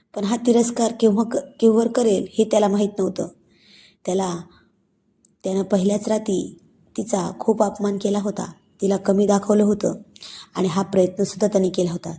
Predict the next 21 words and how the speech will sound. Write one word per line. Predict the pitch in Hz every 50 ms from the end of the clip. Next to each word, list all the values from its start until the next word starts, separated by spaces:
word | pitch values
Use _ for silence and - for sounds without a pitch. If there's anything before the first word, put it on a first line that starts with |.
| - - -
तरी | 180 180 190
ती | - 220
शांतपणे | 208 - - 202 196 196 - 214 - 220 214 208
ऐकून | 202 202 - 214 214
घेत | 190 214 226
होती | 226 214 - 220
त्याचं. | 196 - 185 180 - - - - _ _ _ _ _ _ _ _ - - _ _ _ _ _ _ _ -
आता | 180 - 175
ती | 160 - 185
त्याची | - 185 180 180 - 196 190 180 175 170 - - _ _ _ _ _ _
फक्त | - 190 - - 220
चाल | 208 214 - 214 208 208
आहे | 202 208 202 190 175
हे | 170 - 214 220 214 214
तिला | 202 190 190
कळून | 185 - 208 214 208
चुकले | 196 - 208 - 208 208
होते, | 202 208 214 - 165 156 151 - - _ _ _ -
पण | - 170
ती | 156 185
सरळ | 170 - - 202 185 190 175